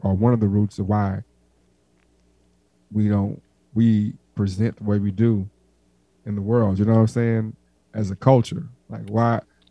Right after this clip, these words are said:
why is it that, you know what I'm saying, we, we're not as prom-, well, we're prominent, but, like,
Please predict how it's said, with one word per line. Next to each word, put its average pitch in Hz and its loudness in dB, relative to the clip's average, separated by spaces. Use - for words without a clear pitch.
why 123 2
is 123 0
it 107 -6
that, 113 -2
you 113 -2
know 113 2
what 113 4
I'm 104 0
saying, 110 0
we, 107 2
we're 107 6
not 110 2
as 107 0
prom-, 117 -2
well, 117 2
we're 127 2
prominent, 123 0
but, 107 -2
like, 107 -2